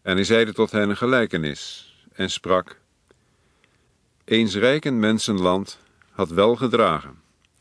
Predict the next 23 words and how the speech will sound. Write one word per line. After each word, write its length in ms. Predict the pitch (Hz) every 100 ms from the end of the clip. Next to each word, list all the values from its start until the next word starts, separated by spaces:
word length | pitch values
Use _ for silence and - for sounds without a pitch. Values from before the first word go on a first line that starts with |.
| _ _ _ _ _ _ _ _ _ _ _ _ _ _ _ _ _
En 140 | 117
hij 120 | 127 147
overlegde 500 | 127 110 123 151 135
bij 160 | 117
zichzelf, 480 | 98 92 113 104 95
zeggende: 600 | 101 - 98 101 92 87 87 _
"Wat 200 | 117 120
zal 160 | 151
ik 120 | 127 123
doen? 280 | 165 175 156 _ _ _ _ _ _ - _ _ _ -
Want 220 | 110 120
ik 100 | 117
heb 180 | 98 80
niet 420 | 95 139 156 - _ _ _ _ _
waarin 400 | 95 95 104 113
ik 100 | 113
mijn 200 | 98 82
vruchten 380 | 104 120 - 123
zal 200 | 123 117
verzamelen." 640 | 113 110 101 85 71 67 _ _ _ _ _ _ _ _ _ _ _ _ _ _ _ _ _ _
En 120 | - 113
hij 140 | 110
zeide: 440 | 110 98 95 92